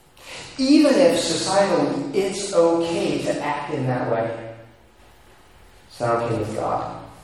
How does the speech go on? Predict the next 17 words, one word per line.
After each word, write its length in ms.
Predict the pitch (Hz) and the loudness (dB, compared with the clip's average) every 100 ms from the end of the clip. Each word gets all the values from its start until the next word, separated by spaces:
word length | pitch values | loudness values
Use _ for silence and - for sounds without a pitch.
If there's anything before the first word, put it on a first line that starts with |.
| - - - - | -20 -20 -20 -16
It's 120 | - | -4
not 300 | 120 110 - | -2 0 -2
pleasing 440 | 131 123 110 104 101 - - - - | -2 -2 -2 -6 -8 -12 -16 -20 -16
to 80 | 107 | -6
God. 420 | 117 - 98 - - - - - | 0 0 0 -6 -10 -16 -18 -6
You 200 | 139 131 - | -2 0 0
ought 300 | - 151 143 | 0 0 -2
to 60 | 131 | 0
be 280 | 127 127 131 | 0 0 0
other 460 | 147 143 139 127 | 2 2 4 2
than 580 | 127 120 117 - - - - - - - | 4 2 2 -2 -6 -10 -16 -18 -16 -4
the 100 | - | -2
world. 500 | - - - - - - - - - _ _ _ _ - | 0 -2 -4 -10 -14 -18 -20 -20 -20 _ _ _ _ -20
So 280 | - - 127 | -14 -4 -2
he 220 | 120 120 | -2 -2
declares 320 | 120 127 117 110 | 0 0 2 0
this 480 | 104 - - - | -2 -4 -10 -16